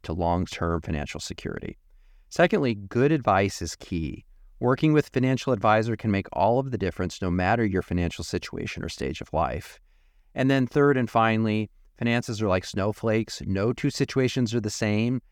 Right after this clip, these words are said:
but by building healthy financial habits today, you can set yourself up to reach your individual goals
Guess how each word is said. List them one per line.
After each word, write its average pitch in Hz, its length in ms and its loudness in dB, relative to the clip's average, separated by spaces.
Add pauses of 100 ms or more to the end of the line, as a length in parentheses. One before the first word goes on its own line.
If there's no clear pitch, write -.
(120)
but 110 100 -2
by 113 140 4
building 123 360 2
healthy 165 420 -2
financial 120 440 -2 (120)
habits 101 400 -2
today, 151 480 0
you 123 160 -4
can 101 160 -2
set - 200 -2
yourself 110 540 0
up - 160 -2
to 98 120 -2
reach 110 260 0
your 87 100 0
individual 90 460 0
goals 82 480 -2